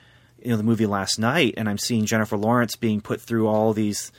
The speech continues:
you know, beauty, you beauticians and all these gowns and makeup and everything like that.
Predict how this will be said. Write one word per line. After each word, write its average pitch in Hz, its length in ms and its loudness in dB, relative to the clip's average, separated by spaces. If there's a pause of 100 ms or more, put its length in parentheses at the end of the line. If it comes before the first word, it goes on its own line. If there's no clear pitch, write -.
(200)
you 147 80 -2
know, 120 80 2
beauty, 127 640 4
you 127 140 0
beauticians 131 720 -2
and 120 80 0
all 120 100 0
these 113 180 -4
gowns 123 560 2
and 110 140 -2
makeup 120 360 0
and 113 60 -6
everything 110 240 -4
like 104 140 -6
that. 107 260 -4